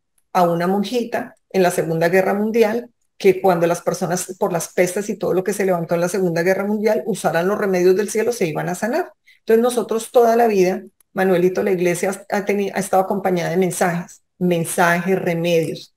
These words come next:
¿Qué ha pasado últimamente? Que como ya se están cumpliendo más profecías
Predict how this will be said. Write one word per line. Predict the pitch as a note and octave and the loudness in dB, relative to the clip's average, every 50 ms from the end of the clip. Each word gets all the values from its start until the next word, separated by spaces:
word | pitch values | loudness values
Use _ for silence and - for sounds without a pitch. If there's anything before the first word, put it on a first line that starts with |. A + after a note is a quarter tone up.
| _ _ | _ _
¿Qué | - - G#3+ | 0 2 2
ha | G#3+ G#3+ G#3+ | 4 4 2
pasado | A3+ A3 - A#3 G#3+ G#3+ | 0 0 0 0 0 0
últimamente? | A3 G#3 - A3 G3+ F3+ F3+ G3 G#3 G3+ F#3+ F#3+ - - - _ _ _ _ _ _ _ _ - _ | 0 0 -2 -2 -2 0 0 0 0 0 -2 -2 -6 -12 -20 _ _ _ _ _ _ _ _ -10 _
Que | - A3 G3 | 2 2 4
como | - G#3+ G3+ G3+ G3 | 4 2 2 2 2
ya | F#3 F3+ G#3 G3+ G3+ G#3 A3+ - - - - | 4 4 4 4 2 0 0 -2 -6 -10 -4
se | - - A#3 | 0 0 0
están | A3+ - A#3 A3+ | 0 0 -2 0
cumpliendo | - A#3+ A3+ A#3 A#3 A3+ G#3+ G#3+ A3 | 0 0 0 2 0 0 0 0 -2
más | G#3+ G#3+ G#3 | -2 -4 -4
profecías | G#3 - - E3+ F#3+ G#3+ F#3 - - F#3 E3+ E3 E3 F#3 - - - | -4 -4 -4 -2 -2 -2 -4 0 0 0 0 0 -2 -6 -8 -12 -18